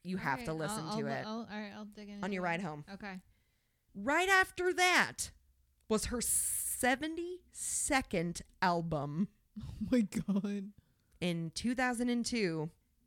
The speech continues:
Speaker 1: Halo and Horns.
Speaker 2: Oh my God, I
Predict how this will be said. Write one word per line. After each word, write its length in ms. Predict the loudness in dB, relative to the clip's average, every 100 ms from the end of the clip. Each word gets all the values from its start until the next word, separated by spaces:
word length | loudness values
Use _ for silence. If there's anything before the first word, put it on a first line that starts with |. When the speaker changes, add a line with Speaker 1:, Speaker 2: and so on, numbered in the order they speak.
| _ _ _
Speaker 1:
Halo 560 | -4 -2 -2 -2 -2 -2
and 120 | -2
Horns. 840 | -4 -4 -4 -4 -6 -8 -8 -8 -10 -18
Speaker 2:
Oh 200 | -18 -18
my 200 | -18 -18 -16
God, 220 | -16 -16
I 120 | -18